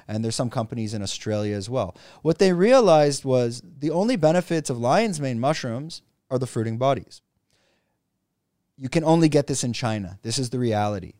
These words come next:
Uh, but it comes from, like, clean areas in China, up by Harbin, in the mountains, by farmers. It's not, it's not industrial China. And everyone, and this is where Paul Stamets comes in and he attacks because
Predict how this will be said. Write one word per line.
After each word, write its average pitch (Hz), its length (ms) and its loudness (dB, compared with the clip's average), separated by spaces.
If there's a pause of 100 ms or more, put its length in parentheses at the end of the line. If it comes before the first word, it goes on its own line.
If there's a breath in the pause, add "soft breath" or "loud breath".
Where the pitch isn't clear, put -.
(360)
Uh, 120 340 0
but 143 100 0
it 143 100 -4
comes 175 260 -4
from, 180 200 -2
like, 143 380 -2
clean 185 480 -2
areas 139 380 0
in 123 80 -4
China, 123 320 -4
up 120 180 -6
by 123 100 0
Harbin, 147 720 -4
in 120 140 -6
the 107 80 -6
mountains, 120 640 -6
by 104 180 -6
farmers. 113 560 -6
It's 107 160 -14
not, 120 280 -8 (500 loud breath)
it's - 100 -6
not 180 140 -2
industrial 135 680 0
China. 113 360 -4
And 110 120 -4
everyone, 147 420 -2
and 139 120 -4
this 160 160 -4
is 160 80 -6
where 147 140 -4
Paul 127 180 -2
Stamets 120 400 -6
comes 107 220 -8
in 151 180 -2
and 127 100 -4
he 110 100 -4
attacks 120 560 -4
because 110 500 -6